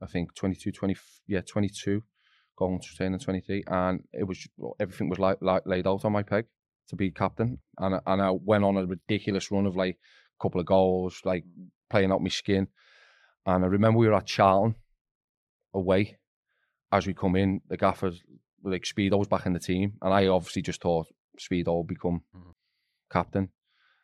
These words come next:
Speaker 1: I'll, I'll be, like, the, the assistant whenever he's not playing, and everything was still, like, sl-, thingied up on my peg. And I don't know if the gaffer had spoken to Speedo about it or not,
Speaker 2: Mm.
Speaker 1: or whatever. And I've gone,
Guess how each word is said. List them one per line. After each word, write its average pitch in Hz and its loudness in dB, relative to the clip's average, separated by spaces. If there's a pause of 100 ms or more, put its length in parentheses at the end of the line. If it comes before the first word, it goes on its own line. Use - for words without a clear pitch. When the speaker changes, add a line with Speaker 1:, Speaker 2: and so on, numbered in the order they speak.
(440)
Speaker 1:
I'll, 85 0
I'll 87 0
be, 87 -2
like, 85 -4
the, 87 -6 (120)
the 85 -2
assistant 85 -4
whenever 85 0
he's 82 -4
not 85 -2
playing, 98 0 (540)
and 87 2
everything 90 -4
was 85 -8
still, 90 -4
like, 87 -2
sl-, - -14 (520)
thingied 90 -4
up 87 -6
on 101 0
my 98 2
peg. 98 -2 (920)
And 98 4 (920)
I 104 0
don't 139 8
know 151 8
if 127 2
the 131 2
gaffer 113 2
had 98 0
spoken 107 2
to 135 -6
Speedo 131 4
about 127 2
it 113 4
or 104 4
not, 92 0
Speaker 2:
Mm. 87 -12 (200)
Speaker 1:
or 92 4
whatever. 92 4
And 95 4
I've 92 4
gone, 90 2